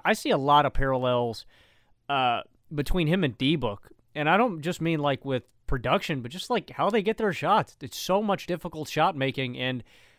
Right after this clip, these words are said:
when it's on, both of these guys can swing a game easily because they are going to be unstoppable in getting to their spots, no matter what hand you put up. Uh, they're gonna hit it in your face, but it's what they do.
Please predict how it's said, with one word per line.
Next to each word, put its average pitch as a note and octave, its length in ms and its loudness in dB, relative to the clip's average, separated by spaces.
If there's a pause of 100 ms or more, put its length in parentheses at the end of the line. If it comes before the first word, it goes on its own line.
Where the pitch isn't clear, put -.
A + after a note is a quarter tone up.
when D3 220 -2
it's C#3+ 140 -2
on, F#3 420 0 (180)
both E3 380 0
of D#3 120 0
these C#3+ 200 -2
guys C3+ 480 2 (100)
can C3+ 140 -4
swing C3+ 380 -4
a A#2+ 60 -2
game A2+ 380 -4
easily A#2+ 460 -4
because A2+ 460 -6
they A#2+ 140 -2
are A#2 100 -6
going B2 340 -6
to A#2+ 100 -14
be A#2 360 -6 (440)
unstoppable C3 840 0
in B2+ 100 -4
getting B2+ 240 -4
to B2 80 -6
their A#2+ 140 -4
spots, - 500 -2
no B2 100 -8
matter B2+ 200 -4
what B2+ 160 -4
hand C3 300 -4
you B2 100 -8
put B2+ 200 0
up. G#2+ 240 -6 (920)
Uh, A2 60 -6 (320)
they're C#3 160 -4
gonna C3+ 180 -2
hit C#3 220 -2
it C3+ 100 0
in B2 40 -10
your A#2+ 120 -6
face, D3+ 520 -2
but B2+ 300 0 (1600)
it's - 180 0
what E3+ 120 2
they F3+ 120 6
do. C#3 380 0